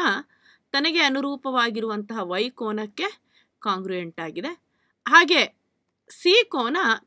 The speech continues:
ತನಗೆ ಅನುರೂಪವಾಗಿರುವಂತಹ ಝೆಡ್ ಕೋನಕ್ಕೆ ಸರ್ವಸಮವಾಗಿದೆ ಅಥವಾ ಕಾಂಗ್ರುಯೆಂಟ್ ಆಗಿದೆ. ಅಂದ್ರೆ, ಆಗ ನಾವು ಈ ಹಿಂದಿನ ವಿಡಿಯೋದಲ್ಲಿ ನೋಡಿದ್ದೇವೆ, ಆ ಎರಡು ತ್ರಿಭುಜಗಳು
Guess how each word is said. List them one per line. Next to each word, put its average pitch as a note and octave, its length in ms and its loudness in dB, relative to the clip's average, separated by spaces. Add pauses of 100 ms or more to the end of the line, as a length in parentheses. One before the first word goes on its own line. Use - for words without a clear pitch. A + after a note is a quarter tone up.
ತನಗೆ D#4 280 -2
ಅನುರೂಪವಾಗಿರುವಂತಹ G#3 1400 -4 (640)
ಝೆಡ್ B3+ 360 -2
ಕೋನಕ್ಕೆ C4+ 720 -4 (280)
ಸರ್ವಸಮವಾಗಿದೆ A3 1120 -6
ಅಥವಾ G3 300 -8
ಕಾಂಗ್ರುಯೆಂಟ್ A#3 640 -6
ಆಗಿದೆ. F3 300 -10
ಅಂದ್ರೆ, C#4+ 280 -2 (540)
ಆಗ D4+ 240 4
ನಾವು B3+ 280 2
ಈ A#3 120 -4
ಹಿಂದಿನ A#3 320 -2
ವಿಡಿಯೋದಲ್ಲಿ F#3+ 580 -4 (340)
ನೋಡಿದ್ದೇವೆ, F#3 480 -4 (520)
ಆ C4 140 8
ಎರಡು C4 360 4 (260)
ತ್ರಿಭುಜಗಳು G#3 580 -2